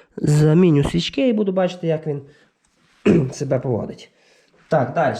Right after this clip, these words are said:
У нас іде поплавок. Дивіться, щоб іголочка була ціла на поплавку. У нас іголка ціла, конус цілий. Направляючі на ній теж не з'їджені. Закладаєте поплавок. Закладаєте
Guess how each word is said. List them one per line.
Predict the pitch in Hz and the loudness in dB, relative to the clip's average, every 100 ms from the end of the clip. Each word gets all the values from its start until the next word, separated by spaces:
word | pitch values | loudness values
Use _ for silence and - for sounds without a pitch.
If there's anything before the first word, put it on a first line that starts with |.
| - | -10
У | 143 | -10
нас | 170 170 | -10 -8
іде | 165 | -8
поплавок. | 165 165 185 226 269 277 - _ _ _ _ _ _ _ _ _ _ - _ _ _ _ - - - _ _ _ | -6 -6 -2 -2 -2 -8 -18 _ _ _ _ _ _ _ _ _ _ -20 _ _ _ _ -20 -20 -20 _ _ _
Дивіться, | 143 143 139 | -4 -2 -4
щоб | 147 135 | -4 -2
іголочка | 135 139 131 - 160 | -2 0 -2 -4 -4
була | 165 180 | -2 -2
ціла | 180 196 196 | -2 -2 0
на | 208 | -2
поплавку. | 196 208 208 208 226 226 | -4 -4 -4 -2 -4 -4
У | 156 | -8
нас | 135 | -6
іголка | 135 135 127 | -4 -4 -4
ціла, | 127 139 160 | -6 -2 -2
конус | 180 143 127 127 | -2 -2 -2 -6
цілий. | - 165 214 269 - _ _ _ | -4 0 0 -4 -14 _ _ _
Направляючі | 120 135 143 147 135 135 | -8 -4 -2 -2 -4 -4
на | 127 | -2
ній | 127 | -2
теж | 135 165 180 | -2 -4 -4
не | 190 | -4
з'їджені. | 196 190 196 208 208 _ _ _ _ _ _ _ - | -4 -4 -4 -6 -8 _ _ _ _ _ _ _ -12
Закладаєте | 143 151 165 175 160 165 | -12 -4 -2 0 -2 -4
поплавок. | 165 160 190 233 262 - - _ _ _ _ - _ _ _ _ _ _ _ _ _ _ _ _ _ _ _ _ _ _ _ _ _ _ _ _ _ _ _ _ _ _ _ _ _ _ _ _ _ _ _ _ - | -8 -4 -2 -2 -4 -10 -20 _ _ _ _ -20 _ _ _ _ _ _ _ _ _ _ _ _ _ _ _ _ _ _ _ _ _ _ _ _ _ _ _ _ _ _ _ _ _ _ _ _ _ _ _ _ -12
Закладаєте | 135 139 160 160 156 147 - 131 | -8 -4 -2 -2 -2 -2 -6 -8